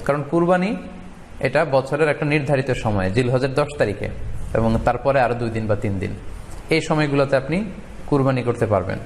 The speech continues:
তাহলে এটা হজের মৌসুমে জিলহজ মাসে করতে হয় কুরবানি, কিন্তু আকিকা কিন্তু এরকম না। আকিকা এটা যে কোনো মাসে হতে পারে। আর আকিকা হচ্ছে বাচ্চা যেদিন জন্মগ্রহণ করবে, সন্তান ভূমিষ্ঠ হওয়ার সাত দিন পরে। তাহলে ভিন্ন দুইটা ইবাদত, দুইটা দুই সময়ের ইবাদত।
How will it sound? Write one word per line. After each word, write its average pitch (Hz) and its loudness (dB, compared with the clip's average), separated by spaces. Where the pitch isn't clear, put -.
তাহলে 139 4
এটা 143 2
হজের 135 2
মৌসুমে 147 0
জিলহজ 147 4
মাসে 131 0
করতে 104 -2
হয় 104 4
কুরবানি, 104 2
কিন্তু 156 4
আকিকা 165 2
কিন্তু 170 -2
এরকম 127 2
না। 92 -4
আকিকা 170 0
এটা 170 2
যে 165 2
কোনো 190 2
মাসে 160 2
হতে 135 0
পারে। 104 2
আর 107 4
আকিকা 151 0
হচ্ছে 156 2
বাচ্চা 151 2
যেদিন 143 0
জন্মগ্রহণ 127 0
করবে, 120 2
সন্তান 143 0
ভূমিষ্ঠ 147 0
হওয়ার 165 4
সাত 131 0
দিন 127 -4
পরে। 104 0
তাহলে 175 4
ভিন্ন 165 2
দুইটা 151 2
ইবাদত, 104 0
দুইটা 135 2
দুই 156 2
সময়ের 139 2
ইবাদত। 101 2